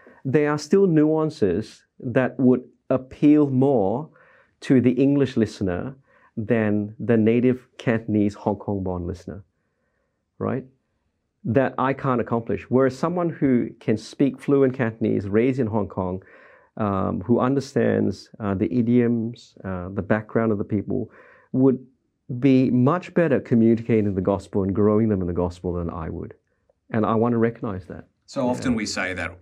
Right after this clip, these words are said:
Speaker 2: we're okay with the homogenous unit principle,
Speaker 1: Mm.
Speaker 2: provided that it's confined to the sphere of language. But
Speaker 1: Mm.
Speaker 2: you're saying culture is a bit more expansive than that.
Speaker 1: Absolutely. You know, it's, it's crazy, right? People come to our church and they say, "You're all Chinese."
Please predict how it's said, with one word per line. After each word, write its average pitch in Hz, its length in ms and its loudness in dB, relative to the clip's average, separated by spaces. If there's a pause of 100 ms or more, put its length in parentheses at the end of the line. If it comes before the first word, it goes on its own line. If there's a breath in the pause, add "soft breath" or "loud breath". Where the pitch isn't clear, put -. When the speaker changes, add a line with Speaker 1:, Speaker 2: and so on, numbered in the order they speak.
Speaker 2:
we're 104 180 -6 (120)
okay 131 180 -4
with 117 160 -2
the 98 60 -6
homogenous 101 520 -4
unit - 220 -8
principle, 92 540 -6
Speaker 1:
Mm. 92 220 -4
Speaker 2:
provided 110 440 -4
that 104 140 -4
it's - 100 -8
confined 107 520 -4
to 110 60 -8
the 98 160 -8
sphere 98 400 -8
of 90 220 -12
language. 95 640 -10 (300 soft breath)
But 120 160 -2
Speaker 1:
Mm. 117 40 2
Speaker 2:
you're 135 140 0
saying 110 300 -4
culture 117 260 -8
is 98 80 -6
a 90 40 -14
bit 101 140 -8
more 92 140 -8
expansive 90 600 -14
than 82 200 -18
that. - 260 -20
Speaker 1:
Absolutely. 196 600 4
You 110 100 2
know, 151 100 2
it's, - 160 -2
it's - 160 0
crazy, 180 340 0
right? 113 180 2
People 190 220 0
come 147 200 -2
to 127 100 -4
our 113 80 0
church 113 220 -2
and 110 100 0
they 104 40 0
say, 117 120 2
"You're 113 160 4
all 127 100 2
Chinese." 110 520 -4